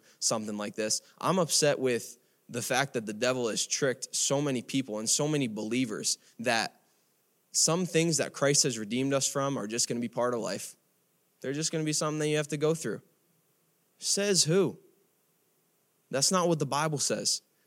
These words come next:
These things that we just talked about, a general curse, things just don't work in your life. Poverty, lack, not having enough, mental problems, household and family problems,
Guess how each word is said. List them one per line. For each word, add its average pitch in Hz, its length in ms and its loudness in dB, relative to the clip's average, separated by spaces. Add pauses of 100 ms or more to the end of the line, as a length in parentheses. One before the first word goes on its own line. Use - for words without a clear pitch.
(120)
These 170 300 4
things 170 280 2
that 123 160 4
we 135 140 2
just 131 180 0
talked 117 260 0
about, 85 280 -8 (3500)
a 123 80 -2
general 143 400 4
curse, - 380 -4
things 131 260 0
just 127 180 0
don't 123 160 0
work 113 220 -2
in 113 80 -6
your 104 120 -6
life. - 260 -8 (260)
Poverty, 113 460 0 (100)
lack, 110 320 0
not 113 200 -2
having 117 280 0
enough, 110 320 -6 (240)
mental 131 380 2
problems, - 580 -4 (1000)
household 135 500 4
and 123 100 -2
family 127 320 2
problems, - 540 -6